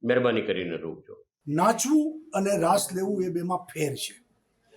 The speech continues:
Speaker 2: થર્ટી ફર્સ્ટમાં જે ઉજવણી થાય છે, નાચવાની ઉજવણી થાય છે. અહીંયા એ આપણે માની આરાધનાની સાથે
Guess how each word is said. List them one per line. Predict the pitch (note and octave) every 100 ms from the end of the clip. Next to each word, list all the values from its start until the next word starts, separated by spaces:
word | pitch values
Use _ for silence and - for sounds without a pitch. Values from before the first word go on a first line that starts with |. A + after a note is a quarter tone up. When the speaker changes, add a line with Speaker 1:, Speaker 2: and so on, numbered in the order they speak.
| _ _ G#3+
Speaker 2:
થર્ટી | G#3+ D#4
ફર્સ્ટમાં | A3 B3 B3 C4+ A#3
જે | G3 G#3+
ઉજવણી | G3+ F#3 G3 G3
થાય | F#3+ F#3
છે, | G3
નાચવાની | G3 F3 F3 F3+ D#3+
ઉજવણી | C#3 B2 A#2+ A#2+
થાય | - -
છે. | - - _ _ _ _ E3
અહીંયા | E3+ A#3 D4+ - -
એ | F3+
આપણે | E3 - G#3+ C4+ - -
માની | D3+ D3+ D#3 E3+ F#3+ G#3
આરાધનાની | D3+ D3+ F3+ D#3 F3+ F#3 G#3+ A#3+
સાથે | D#3 D3 F3